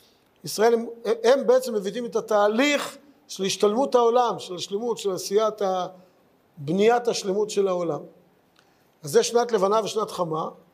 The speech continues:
יש אחד עשר יום ביניהם, זה בדיוק אותו אחד עשר יום, שזה מבטא, כי הלבנה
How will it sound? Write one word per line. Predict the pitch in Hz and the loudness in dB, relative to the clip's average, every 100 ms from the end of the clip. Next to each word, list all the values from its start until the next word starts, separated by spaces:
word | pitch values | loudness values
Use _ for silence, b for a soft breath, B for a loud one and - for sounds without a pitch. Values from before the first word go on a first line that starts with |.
| _ _ _ _ - | _ _ _ _ -4
יש | 175 180 | -2 0
אחד | 180 254 247 | 2 2 2
עשר | - 208 | 2 2
יום | 220 226 | 2 2
ביניהם, | 196 196 214 254 202 226 - - _ | 0 4 6 4 2 -6 -14 -20 _
זה | 160 | -14
בדיוק | 156 220 | -8 -2
אותו | 226 220 226 | 0 2 0
אחד | 208 226 | 2 2
עשר | 226 214 185 | 2 0 2
יום, | 196 254 233 247 - b b b b | 4 4 4 -2 -12 b b b b
שזה | - 156 233 | -6 4 4
מבטא, | 247 214 240 233 | 6 4 4 4
כי | 202 | 2
הלבנה | 185 147 196 233 294 254 | 2 4 4 6 4 2